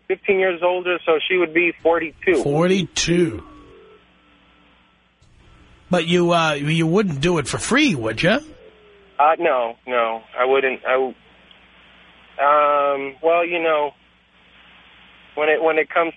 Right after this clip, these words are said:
Speaker 1: to the, uh, when it comes to the pie, I, I don't know many guys who would actually say no to it.
Speaker 2: <laughs> You guys never let me down.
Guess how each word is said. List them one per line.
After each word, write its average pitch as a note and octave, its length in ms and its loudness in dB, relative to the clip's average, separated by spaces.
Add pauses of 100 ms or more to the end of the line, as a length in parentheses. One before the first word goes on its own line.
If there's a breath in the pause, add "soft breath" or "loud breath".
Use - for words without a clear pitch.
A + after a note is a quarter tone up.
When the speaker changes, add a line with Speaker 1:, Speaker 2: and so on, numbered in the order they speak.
(120)
Speaker 1:
to D3 140 -2
the, C3+ 220 2
uh, A#2 360 0
when C3+ 160 -4
it C3+ 120 -4
comes D#3 180 0 (120)
to C#3+ 80 2
the B2 100 2
pie, C#3 300 2
I, C3 380 -2
I - 20 0
don't C#3 180 -4
know B2+ 160 0
many B2 300 -2
guys A#2 420 0
who A#2+ 120 -4
would A2+ 120 4
actually G#2+ 680 -2
say A2+ 140 2
no A2 260 0
to G2+ 240 -2
it. A#4 120 0 (240)
Speaker 2:
<laughs> A3+ 880 -2 (1120 loud breath)
You C#3 100 -2
guys C3 320 2
never C3+ 180 2
let C#3 200 0
me D3 100 0
down. - 220 -2